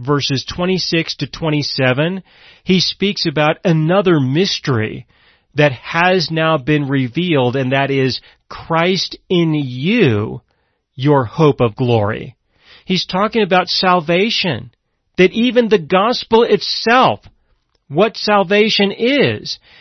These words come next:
is a mystery that has been revealed, and yet it is very difficult to find people who have any idea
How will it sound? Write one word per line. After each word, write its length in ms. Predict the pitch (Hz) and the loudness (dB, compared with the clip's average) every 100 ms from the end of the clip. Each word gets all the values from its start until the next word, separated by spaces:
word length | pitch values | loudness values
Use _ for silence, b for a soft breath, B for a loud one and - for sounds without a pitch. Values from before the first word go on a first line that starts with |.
| b - | b 0
is 240 | 220 185 | 0 2
a 200 | 190 180 | 4 4
mystery 720 | 175 208 269 - 208 170 147 | 2 0 0 -4 -2 0 2
that 160 | 143 139 | 0 -2
has 420 | - 185 226 202 | -2 0 0 0
been 240 | 165 196 185 | 0 0 2
revealed, 680 | 185 160 165 277 269 156 | 0 0 0 2 2 2
and 120 | 147 156 | 0 0
yet 200 | 170 - | -2 -2
it 140 | 165 | 0
is 160 | 165 131 | 0 0
very 220 | 143 151 | -2 -2
difficult 540 | 135 233 302 - 156 143 | 2 0 0 -2 -2 -2
to 80 | |
find 340 | 123 151 190 202 | -2 -2 -2 0
people 480 | 123 113 117 160 - b b b b | -2 0 -2 -2 -8 b b b b
who 60 | 185 | 2
have 180 | 190 | 2
any 220 | 196 254 294 | 2 2 2
idea 800 | 240 214 190 285 254 127 165 | 2 0 0 2 4 2 0